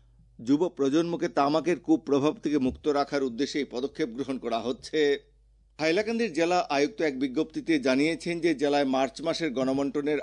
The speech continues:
আটা বরাদ্দ করা হয়েছে। বিজ্ঞপ্তিতে বলা হয়েছে যে প্রায়োরিটি হাউসহোল্ড কার্ডধারীদের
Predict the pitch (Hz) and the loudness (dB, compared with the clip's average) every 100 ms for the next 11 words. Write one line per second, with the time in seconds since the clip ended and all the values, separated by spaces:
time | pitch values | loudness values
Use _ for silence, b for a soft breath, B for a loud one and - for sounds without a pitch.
0 | - 135 - 165 131 127 110 120 123 120 | -4 -6 0 0 0 -2 -4 -6 -4 -4
1 | 110 131 - 139 139 - 127 131 160 - | -2 -2 0 0 0 -2 -8 -6 -8 -10
2 | 156 135 127 113 131 139 156 147 131 - | -8 -4 -4 -2 -2 -2 -4 -8 -8 -4
3 | 135 139 151 160 117 123 139 - 139 113 | -2 0 -2 -4 -4 -4 -6 -6 -8 -4
4 | 127 117 110 147 135 | -4 -4 -4 -4 -2